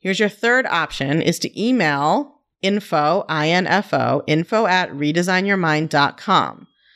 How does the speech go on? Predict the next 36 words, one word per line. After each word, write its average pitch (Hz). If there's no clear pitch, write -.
From 175
the 240
email 240
address 170
you 160
want 151
added, 156
subject 185
line 214
glow, 170
we 160
will 151
add 160
you 208
to 233
the 214
list 170
and 165
send 156
you 165
the 165
email 147
with 147
the 147
links. -
Okay, 180
all 180
of 226
this 233
is 214
gonna 220
be 214
in 214
the 214
show 165
notes, 196